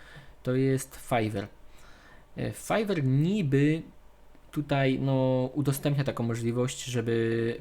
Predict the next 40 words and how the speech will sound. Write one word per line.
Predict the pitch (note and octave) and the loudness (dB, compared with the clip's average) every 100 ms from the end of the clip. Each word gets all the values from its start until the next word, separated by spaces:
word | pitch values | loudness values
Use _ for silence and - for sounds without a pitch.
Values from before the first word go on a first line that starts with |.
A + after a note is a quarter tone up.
| - | -6
pisarze | A#2+ C3 B2 A#2+ A#2 | -4 0 0 0 -2
się | - A#2 A2+ A#2 A#2 A#2 A#2 A2+ G2+ - | -2 -2 -2 -4 -4 -4 -4 -6 -10 -8
ogłaszali | B2 A#2 A2+ A2+ A2 | -4 0 0 0 -2
tutaj | G#2+ A2 C3+ | -2 -2 -2
i, | C#3+ C3+ B2+ B2 B2 - - - - | 0 0 0 -2 -8 -12 -18 -16 -6
i | B2 | -2
żeby | B2 | 0
można | A#2+ A#2+ A#2+ | 2 0 0
było | A#2 A#2 A#2 | 0 0 0
tutaj | B2 B2 A2+ | 0 -2 0
zlecić | A#2+ A2 A#2 | 0 -2 -4
napisanie | A#2 - - A2+ G#2+ | -4 -6 -4 -4 -4
książki. | - A2+ - E3 - - - C#3+ | -4 -6 -6 -8 -10 -20 -10 0
Jednak | D3 D#3 D3 - - | 2 2 -2 -4 -10
często, | - D#3+ D#3+ D3 C3+ | -2 2 2 0 0
bardzo | C#3+ D3+ C3+ | 2 0 0
często | C3+ C3 B2+ | 0 -2 -4
słyszę | - C3 C3 | -4 -2 -2
problemy | - A#2+ A2+ A#2+ A#2+ G#2+ | -2 -2 0 2 0 -2
z | - | -4
tymi, | G#2+ G2+ C#3 - - - - | -6 -8 -10 -14 -14 -16 -8
e, | A#2 G#2+ G#2 | -2 -2 -2
z | - | -4
tymi | G#2+ G#2 | -6 -4
pisarzami, | G#2+ A2 G#2+ G#2 G#2 | -6 -6 -4 -4 -2
bo | A2+ A2 A2 A2 - | -2 -2 -2 -2 -6
co | - B2+ | -6 -6
chwilę | - C#3 C3+ | 0 2 2
ktoś | - C#3 | 0 -4
tam | - C3 | 0 -2
tworzy | B2 C3 B2+ | 0 -2 -2
konto. | B2 A#2+ A#2+ C3+ C#3+ - - | -2 -2 -2 0 -2 -4 -6
Na | B2+ | -4
Fiverrze | D3 C3 C3+ A#2+ | 0 2 2 2
bardzo | B2+ D3+ C#3+ | 2 2 2
łatwo | C3 - A2+ | 0 0 -4
jest | A2+ | -4
utworzyć | A#2 A#2 A2 - | -4 -4 -4 -2
konto, | A#2 A2+ A2 | -2 0 0
aby | A2 A2+ | 0 0